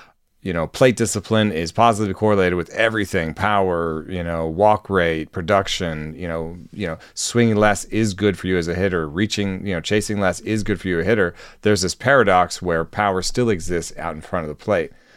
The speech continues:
So the best players find a way to be aggressive selectively, right? And so, you know, to, to, to get the ball out in front once they swing. And so y-,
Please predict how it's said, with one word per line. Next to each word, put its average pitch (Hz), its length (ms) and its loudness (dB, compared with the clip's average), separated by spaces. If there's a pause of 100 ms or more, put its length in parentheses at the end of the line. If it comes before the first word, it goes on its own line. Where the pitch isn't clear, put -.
(100)
So - 140 -4
the 95 80 2
best 123 500 0 (480)
players 90 580 4 (220)
find 98 380 2
a 98 60 2
way 92 360 4
to 87 260 -6
be 101 260 2
aggressive 90 880 0 (200)
selectively, 85 920 -4 (160)
right? 85 400 -2 (360)
And 85 220 -6
so, 87 540 2
you 95 100 -6
know, 85 140 -4
to, 90 220 -4
to, 92 520 -4
to 139 260 2
get 120 180 2
the 101 60 -2
ball 92 200 6
out 87 140 4
in 87 60 -10
front 87 280 -2
once 98 260 0
they 82 140 -4
swing. 80 500 -4 (480)
And 82 160 -8
so 92 280 2 (280)
y-, - 260 -16